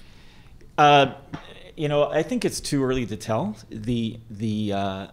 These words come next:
the bill, um, just came into effect, uh, i-, just in September twenty nineteen. Um,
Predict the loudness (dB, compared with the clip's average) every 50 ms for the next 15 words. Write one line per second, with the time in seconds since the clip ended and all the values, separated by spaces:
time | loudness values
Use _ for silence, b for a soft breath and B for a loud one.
0 | -20 -20 -20 -20 -20 -18 -16 -10 -8 -6 -4 -4 -4 -4 -4 -6 -8 -10 -6 -2
1 | 0 2 2 2 0 -2 -6 -8 -12 -14 -12 -6 -6 -6 -6 -8 -14 -16 -20 -18
2 | -14 -10 -8 -6 -6 -4 -6 -6 -8 -8 -10 -12 -14 -16 -20 -20 -16 -8 -4 -4
3 | -2 -4 -4 -6 -4 -2 -2 0 0 -2 -2 -4 -6 -6 -6 -6 -6 -6 -8 -12
4 | -18 -18 -16 -16 -14 -8 -6 -6 -4 -4 -6 -6 -8 -10 -12 -12 -12 -12 -10 -10
5 | -10 -8 -8 -10 -10 -10 -12 -16 -12 -10 -8 -6 -6 -6 -8 -10 -12 -14 -8 -4
6 | -2 0 0 0 0 -2 -2 -4 -4 -4 -2 -2 -4 -6 -10 B B B B B
7 | B B B B B B B B B B -8 -6 -4 -4 -4 -4 -4 -6 -6 -8
8 | -10 -12